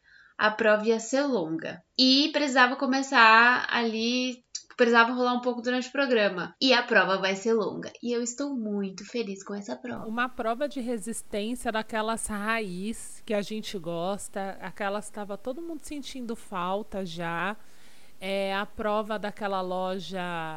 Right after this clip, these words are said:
Speaker 2: de, que tem tudo, eu não sei do que que é essa classificação dessa loja, porque lá tem tudo. Não tem tudo de qualidade, mas tem tudo.
Speaker 1: É uma loja vermelha.
Speaker 2: Comunista! É, aí eles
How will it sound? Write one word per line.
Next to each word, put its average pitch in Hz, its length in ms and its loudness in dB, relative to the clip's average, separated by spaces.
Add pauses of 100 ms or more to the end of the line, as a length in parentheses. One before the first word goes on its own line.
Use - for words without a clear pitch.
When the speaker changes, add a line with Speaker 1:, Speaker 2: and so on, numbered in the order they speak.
(200)
Speaker 2:
de, 156 560 -10 (120)
que 311 120 -6
tem 427 200 -2
tudo, 339 360 -2
eu 359 40 -4
não 440 80 -6
sei 339 200 -4
do 240 100 -6
que 240 160 -8
que 220 140 -6
é - 20 0
essa 202 240 -4
classificação 196 580 -8
dessa 185 300 -6
loja, 208 320 -2
porque - 180 -8
lá 233 140 0
tem 311 320 -8
tudo. 165 420 -6 (160)
Não 190 300 -4
tem 277 260 -6
tudo 294 300 -4
de 269 220 2
qualidade, 320 600 -4
mas 208 160 -6
tem 349 160 -6
tudo. 202 320 -2
Speaker 1:
É 494 60 2
uma 480 280 6
loja 427 220 6
vermelha. 254 800 6 (160)
Speaker 2:
Comunista! - 1160 10 (200)
É, 208 300 -4
aí 320 300 -2
eles 302 420 -6